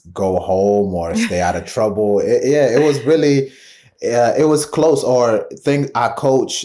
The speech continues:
Speaker 1: the late Jimmy Rogers, he, people would go to him and say, "I saw so-and-so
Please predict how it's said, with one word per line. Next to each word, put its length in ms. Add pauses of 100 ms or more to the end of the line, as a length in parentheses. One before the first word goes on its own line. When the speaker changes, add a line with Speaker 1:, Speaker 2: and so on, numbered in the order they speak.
Speaker 1:
the 140
late 300
Jimmy 260
Rogers, 680
he, 380
people 420
would 120
go 220
to 140
him 160
and 100
say, 220
"I 100
saw 280
so-and-so 1040